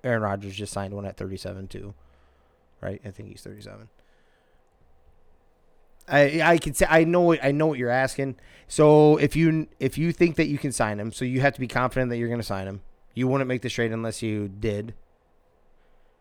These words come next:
He has to approve it. So obviously, by him approving it, approving it, he says that that's saying, him saying that he would at least sit down with you, right?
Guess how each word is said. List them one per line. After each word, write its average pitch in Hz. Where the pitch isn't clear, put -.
He 123
has 135
to 143
approve 131
it. 123
So 123
obviously, 120
by 113
him 127
approving 113
it, 113
approving 113
it, 107
he 107
says 107
that 104
that's 110
saying, 110
him 110
saying 110
that 104
he 117
would 110
at 107
least 110
sit 110
down 113
with 101
you, 110
right? 110